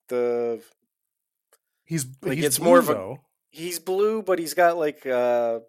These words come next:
Speaker 1: a different hairstyle. Is
Speaker 2: Yeah.
Speaker 1: ish, ish. He's Skeletor. No, I, yeah, I've been, I've been looking at it. I was
Speaker 2: He's
Speaker 1: gonna
Speaker 2: Faker.
Speaker 1: pre-order it, but I'm like, "Ah,
Speaker 2: He's
Speaker 1: just"
Speaker 2: Faker, man.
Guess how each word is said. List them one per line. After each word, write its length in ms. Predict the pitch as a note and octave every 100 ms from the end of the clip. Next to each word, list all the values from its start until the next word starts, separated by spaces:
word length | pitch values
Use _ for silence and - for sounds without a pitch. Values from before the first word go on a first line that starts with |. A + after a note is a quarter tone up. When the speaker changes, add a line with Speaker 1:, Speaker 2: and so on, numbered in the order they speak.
| _
Speaker 1:
a 60 | A#2+
different 360 | - D3 E3 C3+
hairstyle. 760 | C#3+ C#3+ - C#3 C3 C3+ C3+ _ _ -
Is 680 | C3 B2 A#2+ B2 B2 A#2+
Speaker 2:
Yeah. 640 | A#2 A#2 A#2 A#2 A#2 A#2 A2+
Speaker 1:
ish, 540 | D#3 E3+ - - - _
ish. 400 | - D#3+ D#3 - - - - - - _ _
He's 260 | - A#3 -
Skeletor. 480 | G3+ D#3+ C#3+ C#3 D#3
No, 140 | E3
I, 260 | F3 F#3 D#3+
yeah, 220 | D#3+ D#3+
I've 140 | D3+
been, 200 | F3 E3
I've 220 | D#3+ E3
been 160 | F3 D#3+
looking 280 | E3 D#3+ C3+
at 180 | B2 C3
it. 100 | D3
I 160 | D3+
was 100 | D#3
Speaker 2:
He's 80 | F#3
Speaker 1:
gonna 140 | F#3+
Speaker 2:
Faker. 140 | D#3+ D#3+
Speaker 1:
pre-order 420 | E3 C#3 C3+ C3+
it, 120 | - -
but 100 | C3
I'm 140 | C3+
like, 300 | C3 B2 - _ _ -
"Ah, 300 | - - -
Speaker 2:
He's 160 | D#3 D#3
Speaker 1:
just" 240 | C3+ G2+ -
Speaker 2:
Faker, 180 | G2
man. 420 | G2 G2+ A2+ A2+